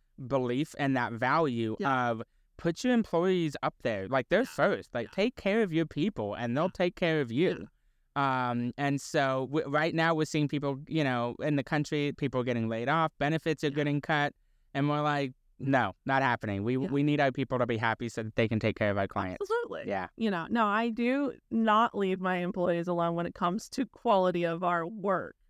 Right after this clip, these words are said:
Speaker 2: Obviously, that I have a high standard with,
Speaker 1: It
Speaker 2: but
Speaker 1: gets
Speaker 2: in
Speaker 1: checked three times, so
Speaker 2: Yeah.
Speaker 1: obviously.
Speaker 2: Yes.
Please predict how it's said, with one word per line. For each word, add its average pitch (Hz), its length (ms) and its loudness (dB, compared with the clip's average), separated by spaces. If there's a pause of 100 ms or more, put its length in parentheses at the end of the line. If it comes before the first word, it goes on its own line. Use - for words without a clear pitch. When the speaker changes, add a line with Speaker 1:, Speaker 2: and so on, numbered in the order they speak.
Speaker 2:
Obviously, 208 600 2
that 208 440 2 (180)
I 202 120 2
have 214 160 2
a 196 40 -4
high 185 200 0
standard 170 460 -6
with, 147 140 -8
Speaker 1:
It 156 60 -12
Speaker 2:
but 202 120 -2
Speaker 1:
gets 220 100 2
Speaker 2:
in 226 60 0
Speaker 1:
checked 240 260 0
three 214 140 0
times, 165 460 0
so 147 120 0
Speaker 2:
Yeah. 196 100 0
Speaker 1:
obviously. 202 560 0
Speaker 2:
Yes. 202 380 2